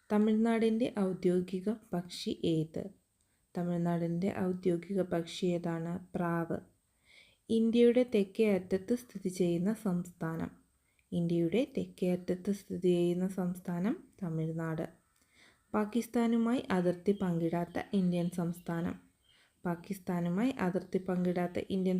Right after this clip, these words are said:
സംസ്ഥാനം ഏതാണ്? ഹരിയാന. കേരളവുമായി ഏറ്റവും കൂടുതൽ അതിർത്തി പങ്കിടുന്ന സംസ്ഥാനം. കേരളവുമായി ഏറ്റവും കൂടുതൽ അതിർത്തി പങ്കിടുന്ന സംസ്ഥാനം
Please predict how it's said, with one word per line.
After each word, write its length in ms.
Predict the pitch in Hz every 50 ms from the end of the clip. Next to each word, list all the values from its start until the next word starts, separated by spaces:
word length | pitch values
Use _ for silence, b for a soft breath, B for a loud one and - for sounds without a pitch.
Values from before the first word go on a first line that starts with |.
| 185
സംസ്ഥാനം 500 | - 185 180 180 - - - 180 180 180 175 175
ഏതാണ്? 320 | 180 - 180 180 185 208 220 -
ഹരിയാന. 560 | - 190 180 - 165 160 165 165 170 170 170 175 - - - b b b b b b b b b b b b _ -
കേരളവുമായി 760 | - 226 214 220 220 226 233 226 226 226 226 226 233 247 262 - - - 190
ഏറ്റവും 360 | 190 190 185 - 214 208 214 202
കൂടുതൽ 300 | 208 202 202 196 220 247 -
അതിർത്തി 460 | - 196 196 196 196 190 185 - 208 202 202
പങ്കിടുന്ന 460 | 190 185 180 180 175 175 180 185 208 233 -
സംസ്ഥാനം. 640 | 220 190 180 180 180 - - 170 165 160 170 170 - - _ _ b b b b b b b b b b _ -
കേരളവുമായി 720 | 190 180 175 175 180 175 180 180 180 180 185 196 220 247 113 185 180
ഏറ്റവും 340 | - 180 - - 190 185 185
കൂടുതൽ 340 | 185 185 180 180 185 190 185
അതിർത്തി 360 | 185 180 175 175 175 - - 185 190
പങ്കിടുന്ന 460 | 180 180 175 175 175 180 180 180 185
സംസ്ഥാനം 640 | 185 185 185 180 185 185 - - 190 180 180 208 262